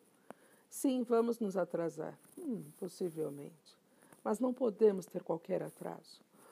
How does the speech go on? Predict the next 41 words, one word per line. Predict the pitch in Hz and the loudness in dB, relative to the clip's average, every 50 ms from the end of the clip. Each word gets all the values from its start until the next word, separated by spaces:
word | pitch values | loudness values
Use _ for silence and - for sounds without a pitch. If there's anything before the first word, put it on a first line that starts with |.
| - - - | -20 -14 -12
O | 202 | -10
trem | 190 - 196 190 190 196 196 | -4 0 0 2 2 0 -2
chega | - - - 208 208 190 190 | -4 -2 0 0 2 2 0
às | 180 170 - | -2 -2 -6
dezoito | 185 180 170 170 196 196 196 - 196 | -10 -8 -2 0 0 0 0 -2 -6
e | |
cinquenta | - - 185 175 - 180 175 170 - | -12 -10 -12 -10 -8 -8 -8 -6 -6
e | 165 175 | -8 -8
cinco | - - - 233 233 226 214 - 214 - - - - - - | -8 -6 -4 -2 -2 -2 -2 -4 -6 -8 -8 -20 -20 -18 -6
e | - 214 | 0 0
ainda | 202 196 208 220 233 233 240 214 | 0 2 2 0 0 0 0 -2
se | - 226 | -4 -6
tem | 214 - 240 233 | -6 -2 0 0
de | 233 226 | 0 -2
cruzar | - - - 214 208 208 240 240 240 233 | -4 -6 -2 -2 0 0 2 0 0 0
o | |
Bósforo | 208 185 - 220 233 247 214 - - - 214 202 | -4 0 2 4 4 4 2 -2 -6 -4 -4 -4
para | - 202 196 190 180 | -2 -2 -2 -2 -2
pegar | - 196 190 190 180 180 190 | -2 -2 -2 0 -2 0 -2
o | |
Expresso | 185 185 - - 185 170 165 - - | -2 -4 -6 -6 -2 -2 -2 -4 -6
do | 175 170 170 | -12 -10 -8
Oriente | 170 170 175 185 190 202 208 202 - 196 | -8 -6 -4 -2 -2 -2 -2 -4 -6 -10
do | 175 - 180 175 | -8 -8 -6 0
outro | 196 233 285 320 - - 269 247 226 | 2 2 2 2 0 -4 -4 -2 0
lado | 220 208 208 208 208 196 | 2 2 0 0 0 -2
às | 185 - | -4 -2
nove | 190 180 170 170 - 170 160 | -6 -6 -6 -8 -8 -8 -8
horas. | 139 - - - - - - - _ - - - - - - | -8 -10 -12 -16 -20 -20 -20 -20 _ -20 -20 -20 -20 -20 -10
Se | - - 214 | 2 4 4
houver | 196 190 - 254 254 285 302 | 4 6 4 4 4 4 4
um | 311 302 294 | 2 0 0
atraso | 285 262 277 - 185 170 160 156 151 165 | -2 -4 -4 -4 -2 -2 -2 -4 -6 -8
de | 151 - - 170 160 156 165 | -12 -12 -12 -12 -8 -4 -2
uma | 180 208 233 233 220 196 175 | 0 2 2 2 2 2 0
ou | 175 170 170 175 175 175 175 170 | 0 0 0 0 -2 -4 -6 -8
duas | 165 190 175 160 143 147 151 147 - 190 | -8 -6 -6 -4 -4 -4 -4 -6 -4 0
horas, | 208 202 196 180 175 170 180 - - - - _ - - | 2 2 2 2 0 -2 -4 -8 -12 -20 -20 _ 4 6
perderemos | 247 240 240 233 269 262 240 226 240 254 240 208 190 190 | 6 6 8 6 4 4 6 6 6 6 4 0 0 -2
a | 180 | -2
conexão." | - 190 170 160 156 156 - - - - 165 143 127 | -2 -2 -4 -4 -4 -6 -6 -12 -6 -4 -4 -6 -6